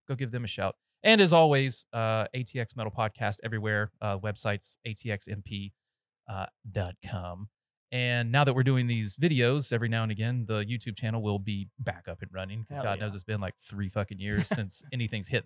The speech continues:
Speaker 1: that s-, that platform for us. But, uh, but, you know, it just takes time, you know, just takes time to, you know, do the grind and get in and get out and, uh, you know, interact with gentlemen like yourself. And, and as always,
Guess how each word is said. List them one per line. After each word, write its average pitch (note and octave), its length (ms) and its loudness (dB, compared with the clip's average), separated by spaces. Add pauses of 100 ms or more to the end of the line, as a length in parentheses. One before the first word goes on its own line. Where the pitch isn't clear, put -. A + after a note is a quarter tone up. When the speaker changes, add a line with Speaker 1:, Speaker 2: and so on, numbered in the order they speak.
(100)
Speaker 1:
that G#2+ 180 2
s-, - 180 -10 (460)
that B2+ 320 4
platform G#2+ 560 -2
for G2 200 -2
us. G#2+ 300 4
But, A2+ 300 2
uh, G#2+ 340 2
but, F#3+ 140 2
you G#3 60 4
know, G#3+ 60 6
it G#3+ 40 2
just G#3 120 -2
takes A#3 160 2
time, D#3 360 0
you A#2 80 -8
know, B2+ 160 -4
just C3+ 260 -10 (100)
takes C3 200 -10
time C#3+ 220 -2
to, A#2+ 140 -2 (460)
you B2 100 -4
know, B2 120 2
do B2+ 180 0
the B2+ 60 0
grind B2 420 2
and A2 140 -4
get A#2+ 120 0
in C3 140 0
and A#2 100 -2
get A2+ 140 2
out B2 260 4
and, G#2 240 0
uh, G#2+ 300 2
you A#2+ 80 0
know, A2+ 220 0 (560)
interact A#2+ 380 2
with A#2 180 0 (260)
gentlemen A#2+ 380 0
like A2+ 180 -2
yourself. G2+ 500 -4
And, G2+ 340 -8 (100)
and G#2+ 400 -6
as F3 180 6
always, B2+ 480 8